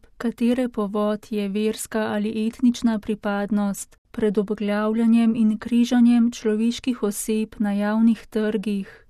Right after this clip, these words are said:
pred begom več tisoč ljudi, pred uničevanjem bogoslužnih krajev. Udeleženci vrha so ob tem poudarili, da je krivičnega napadalca dovoljeno ustaviti,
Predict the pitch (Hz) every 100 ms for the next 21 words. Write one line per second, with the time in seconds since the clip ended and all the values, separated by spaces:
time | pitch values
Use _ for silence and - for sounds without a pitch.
0 | _ - - 220 214 208 233 247 254 247
1 | 233 214 226 247 - 277 262 277 254 -
2 | 214 214 196 226 214 208 _ - 214 202
3 | 196 - 208 202 208 - 202 202 208 214
4 | 220 226 220 220 214 - 240 254 247 247
5 | 240 - 214 208 202 202 196 196 226 _
6 | _ _ - 202 185 202 208 202 208 202
7 | 214 208 214 220 233 233 233 - 202 196
8 | - 226 226 220 202 196 202 208 226 226
9 | 233 226 208 220 220 220 - 214 233 240
10 | - 233 240 214 208 208 196 202 208 214
11 | - 233 220 214 208 220 220 202 196 196
12 | 202 - 208 208 208 208 214 202 190